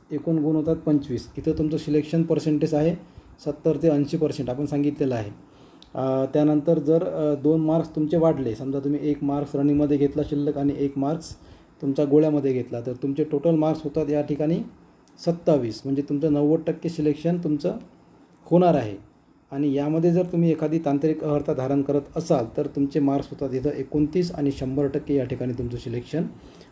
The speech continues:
होणार आहे. ही आपण याआधीसुद्धा बघितलेलं आहे. ओके, यानंतरसुद्धा लक्षात ठेवा, जे मोठे जिल्हे आहेत, ज्या ठिकाणी उमेदवार जास्त आहेत, अ, त्या ठिकाणी हीच परिस्थिती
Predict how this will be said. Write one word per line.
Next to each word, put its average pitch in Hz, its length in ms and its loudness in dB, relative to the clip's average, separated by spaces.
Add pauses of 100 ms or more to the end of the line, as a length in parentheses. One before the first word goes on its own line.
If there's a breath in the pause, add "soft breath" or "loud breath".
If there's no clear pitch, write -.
होणार 143 260 4
आहे. 113 220 -2
ही 131 180 -2
आपण 139 360 -2 (140)
याआधीसुद्धा 131 640 0 (200)
बघितलेलं 117 460 -2
आहे. 104 220 -6
ओके, 135 280 0 (460 loud breath)
यानंतरसुद्धा 143 600 0
लक्षात 147 240 0
ठेवा, 156 340 0 (220)
जे 135 80 2
मोठे 131 280 0
जिल्हे 151 320 4
आहेत, 151 200 0
ज्या 143 220 -2
ठिकाणी 139 320 0
उमेदवार 139 460 0
जास्त 135 260 0
आहेत, 160 220 2 (680 loud breath)
अ, 139 180 -2
त्या 139 180 0
ठिकाणी 143 380 2
हीच 175 340 -4
परिस्थिती 151 600 0